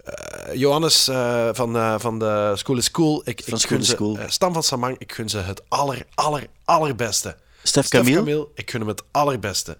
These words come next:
Speaker 1: Ik meen het echt waar. Maar doe gewoon eens twee seconden normaal. Als,
Speaker 2: Ja, maar
Speaker 1: als
Speaker 2: ergens
Speaker 1: Josje van
Speaker 2: wa-, wa-
Speaker 1: K drie, die dat ik ook het allerbeste gun,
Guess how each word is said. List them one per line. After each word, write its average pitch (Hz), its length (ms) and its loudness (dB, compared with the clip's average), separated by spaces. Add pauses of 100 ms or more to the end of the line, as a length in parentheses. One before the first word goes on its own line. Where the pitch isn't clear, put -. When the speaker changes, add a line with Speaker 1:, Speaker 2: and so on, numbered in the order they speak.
Speaker 1:
Ik - 140 -14
meen 120 420 2
het 165 120 -4
echt 123 200 -8
waar. 95 260 -4 (520)
Maar 143 400 0 (480)
doe 151 160 0
gewoon 143 180 -2
eens 104 120 -8
twee 135 220 -2
seconden 113 340 -4
normaal. 85 500 -4 (720)
Als, 175 440 4
Speaker 2:
Ja, - 80 -18 (100)
maar 147 160 -2
Speaker 1:
als 196 120 6
Speaker 2:
ergens 208 240 6 (120)
Speaker 1:
Josje 185 300 4
van 170 120 0
Speaker 2:
wa-, 151 200 4
wa- - 0 -
Speaker 1:
K 143 120 2
drie, 143 220 -2 (140)
die 123 220 -4
dat 120 100 2
ik - 200 -6
ook 185 160 2
het 160 180 -4
allerbeste 170 580 4
gun, 151 280 -4